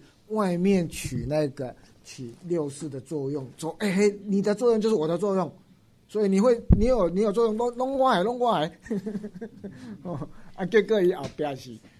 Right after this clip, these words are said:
背景是第八式，啊，头前把人家第六式的作用，说，嘿，我的作用，<laughs> 买空卖空。<laughs> 这就是我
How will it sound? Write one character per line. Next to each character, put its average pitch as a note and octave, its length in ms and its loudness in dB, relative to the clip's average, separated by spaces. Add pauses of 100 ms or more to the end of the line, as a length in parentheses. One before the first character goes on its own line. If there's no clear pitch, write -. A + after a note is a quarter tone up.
(180)
背 F3+ 180 2
景 A#2+ 240 -12
是 A2 220 -14 (100)
第 D#3+ 220 -10
八 C3 220 -12
式， B2+ 240 -16 (640)
啊， F#3+ 100 -6
头 D#3+ 220 -4
前 C3+ 340 -8
把 A#2+ 160 -10
人 C#3 180 -8
家 D#3 140 -4
第 D#3+ 220 -6
六 D#3 160 -4
式 D3+ 140 -8
的 C#3 80 -4
作 D3 180 -8
用， C#3+ 120 -6
说， C#3+ 120 -10
嘿， D#3+ 120 -4
我 D#3 140 -2
的 C3+ 80 -2
作 C3 220 -8
用， B2 140 -8 (720)
<laughs> - 800 -20
买 A2+ 160 -14
空 C3+ 180 -12
卖 B2+ 180 -8
空。 A2+ 220 -16 (1080)
<laughs> - 960 -20
这 G#3 160 6
就 F3+ 100 4
是 D3+ 100 -2 (220)
我 A#2 360 -8